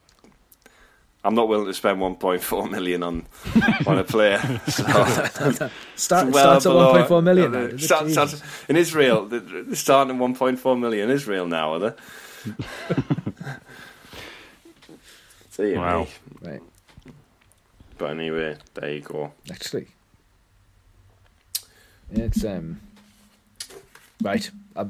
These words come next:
Speaker 2: I don't wanna get too deep into the, uh, the exchange rate
Speaker 3: No,
Speaker 2: history
Speaker 3: we,
Speaker 2: of
Speaker 3: people
Speaker 2: the, uh,
Speaker 3: want people to listen to the
Speaker 2: shekel
Speaker 3: next
Speaker 2: to
Speaker 3: one.
Speaker 2: sterling, but
Speaker 1: Yeah.
Speaker 2: yeah. Right. Well, we'll end it there. Um,
Speaker 3: Bye.
Speaker 2: on that, on that bombshell, yeah.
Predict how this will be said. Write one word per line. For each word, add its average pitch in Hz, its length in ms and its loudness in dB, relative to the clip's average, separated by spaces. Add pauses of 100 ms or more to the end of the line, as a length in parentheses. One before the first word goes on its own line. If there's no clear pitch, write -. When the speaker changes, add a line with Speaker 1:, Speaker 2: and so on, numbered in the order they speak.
(200)
Speaker 2:
I 104 120 -8
don't 110 80 -6
wanna 107 140 -6
get 98 120 -8
too 104 160 -6
deep 95 220 -10
into 95 200 -12
the, 95 160 -12
uh, 90 140 -8
the 80 80 -10
exchange 95 420 -10
rate 92 220 -8
Speaker 3:
No, 117 160 2
Speaker 2:
history 117 220 4
Speaker 3:
we, 120 80 4
Speaker 2:
of 113 120 -4
Speaker 3:
people 139 220 2
Speaker 2:
the, 135 60 4
uh, 139 40 4
Speaker 3:
want 135 240 0
people 127 300 0
to 117 60 -2
listen 120 240 -2
to 120 60 -4
the 113 40 2
Speaker 2:
shekel 117 140 2
Speaker 3:
next 110 260 -2
Speaker 2:
to 113 60 -6
Speaker 3:
one. 110 160 0
Speaker 2:
sterling, 101 260 -6
but 98 220 -8 (320)
Speaker 1:
Yeah. 104 240 -12 (720)
Speaker 2:
yeah. 95 200 -8 (2000)
Right. 135 340 0 (400)
Well, 113 160 0
we'll 113 160 -2
end 110 200 -4
it 92 80 -6
there. 107 260 -6 (140)
Um, 107 100 -8
Speaker 3:
Bye. 127 380 -2 (100)
Speaker 2:
on 107 140 -12
that, 101 180 -10 (680)
on 107 100 -10
that 104 180 -8
bombshell, 101 540 -4
yeah. 113 240 -2